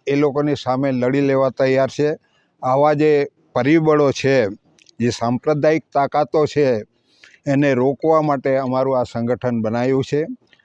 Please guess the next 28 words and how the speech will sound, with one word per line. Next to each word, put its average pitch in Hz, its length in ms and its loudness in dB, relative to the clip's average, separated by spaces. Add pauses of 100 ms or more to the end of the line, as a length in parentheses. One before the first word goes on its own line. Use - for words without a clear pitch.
(300)
આવા 143 420 2 (680)
ગધેડા 147 540 2
ઘોડાઓની 143 600 0
સરકાર 135 460 0
અમને 135 280 0
નથી 131 380 -2
જોઈતી. 143 460 0 (580)
એની 131 300 0
સામે 135 400 0
લડત 131 360 0
આપવા 135 340 0
માટે 135 340 0 (720)
અમે 135 240 0
આ 139 120 2
સંગઠન 131 580 -4
બનાવ્યું 127 420 -2
છે 160 160 -2 (360)
ને 135 200 -2
એ 151 60 0
સંગઠન 131 680 -4 (840)
થોડા 131 260 0
દિવસોની 135 640 0
અંદર 131 320 0 (720)
આખા 123 360 -2
દેશની 131 580 -2
અંદર 127 240 -2
અમે 123 220 -2
બનાવીને 117 640 -2